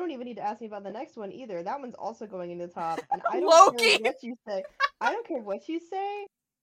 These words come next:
Speaker 1: This, look, maybe not so much show and movie Loki, because they took his story in a really weird direction. But in the comics, bro is a shapeshifter, bro is fluid, bro likes everybody. Up at the top.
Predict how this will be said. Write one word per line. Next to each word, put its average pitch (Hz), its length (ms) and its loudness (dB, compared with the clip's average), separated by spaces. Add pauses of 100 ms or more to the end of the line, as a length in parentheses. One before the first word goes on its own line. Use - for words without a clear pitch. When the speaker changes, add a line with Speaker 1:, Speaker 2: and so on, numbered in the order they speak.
(340)
Speaker 1:
This, 339 180 -6 (460)
look, 208 360 -4
maybe 262 320 -8
not 240 360 -8
so 240 140 -12
much 208 480 -10 (500)
show 208 680 -8
and 190 240 -10
movie 190 260 -12
Loki, 233 440 -14
because 190 540 -10
they 190 160 -8
took 277 260 -14
his 202 300 -14
story 180 420 -8
in 180 80 -10
a 175 80 -10
really 170 520 -10
weird 170 180 -10
direction. 202 640 -14 (540)
But 196 180 -6
in 202 180 -10
the 165 100 -10 (100)
comics, 320 880 -12 (320)
bro 233 260 -8
is 214 100 -10
a 165 120 -10 (180)
shapeshifter, 349 840 -10 (300)
bro 214 280 -8
is 160 160 -14
fluid, 285 840 -12
bro 190 200 -8
likes 180 320 -10
everybody. 175 800 -10
Up 220 180 -8
at 233 100 -14
the 233 60 -14
top. 143 420 -12